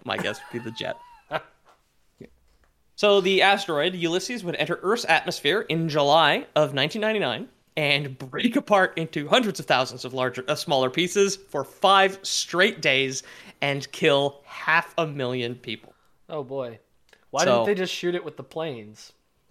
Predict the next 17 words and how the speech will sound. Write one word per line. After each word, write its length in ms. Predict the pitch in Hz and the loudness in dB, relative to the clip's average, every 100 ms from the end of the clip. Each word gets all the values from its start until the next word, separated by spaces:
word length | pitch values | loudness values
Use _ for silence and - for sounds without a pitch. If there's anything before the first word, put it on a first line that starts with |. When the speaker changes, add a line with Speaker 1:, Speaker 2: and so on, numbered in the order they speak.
| _ _ _ _ _ _ _ _ _ _ _ _ _ | _ _ _ _ _ _ _ _ _ _ _ _ _
Speaker 1:
I 60 | 196 | -6
mean, 120 | 240 190 | -6 -6
<laughs> 40 | |
it's, 320 | - - - - | -10 -10 -8 -4
it's, 200 | 233 208 - _ - - - | -2 -2 -4 _ -10 -8 2
frankly, 260 | 208 202 | 2 4
it's 80 | 175 | 0
probably 220 | 165 135 | -2 -2
going 180 | 127 113 | -4 -8
too 120 | 113 | -12
fast. 400 | 107 92 - - - | -12 -12 -12 -14 -14
Speaker 2:
<laughs> 260 | - - - | -14 -8 -2
Okay. 540 | 220 185 170 139 113 107 - | 0 2 0 -2 -10 -16 -4
Speaker 1:
I, 180 | 185 202 190 | 0 0 2
I, 120 | 185 - | -2 2
I 140 | 175 180 | 2 2
think, 480 | - 190 202 196 | 2 4 4 2